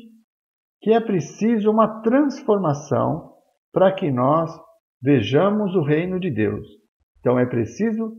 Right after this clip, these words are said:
renascer. Mas ele vai além. Nicodemos lhe disse: "Como pode nascer um homem que já é velho? Pode voltar ao seio de sua mãe para nascer outra vez?"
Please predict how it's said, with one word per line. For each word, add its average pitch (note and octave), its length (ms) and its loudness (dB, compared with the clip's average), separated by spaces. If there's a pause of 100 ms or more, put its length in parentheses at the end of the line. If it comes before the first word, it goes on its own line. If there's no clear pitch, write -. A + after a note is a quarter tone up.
(140)
renascer. A#2 720 -2 (1200)
Mas A#2+ 180 -4
ele D3+ 160 0
vai F3 200 4
além. B2 440 0 (960)
Nicodemos G3 640 4
lhe E3+ 140 2
disse: A2+ 520 -4 (320)
"Como D4 300 0
pode G#3 260 4
nascer D3+ 400 4
um C#3 120 2
homem C3+ 340 4
que A2 140 -4
já B2 160 4
é A2+ 80 4
velho? A2 480 2 (1200)
Pode F#3 300 4
voltar C3+ 520 2
ao A#2+ 180 2
seio E3+ 440 2
de B2+ 140 0
sua B2+ 260 2
mãe D3 320 2
para B2+ 220 2
nascer A#2+ 360 0
outra G#2+ 280 0
vez?" F3+ 340 -2